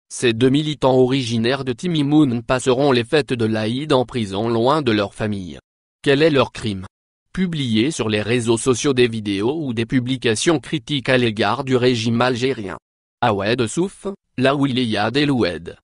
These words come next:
la chambre d'accusation de la Cour de la justice d'El Oued a rejeté également ce mardi la demande de libération provisoire du détenu Ayoub Azaoui.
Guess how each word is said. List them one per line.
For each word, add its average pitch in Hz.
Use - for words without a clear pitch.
la 123
chambre 127
d'accusation 139
de 147
la 123
Cour 135
de 113
la 104
justice 110
d'El 120
Oued 135
a 131
rejeté 123
également 117
ce -
mardi 110
la 127
demande 139
de 104
libération 131
provisoire 131
du 98
détenu 123
Ayoub 120
Azaoui. 110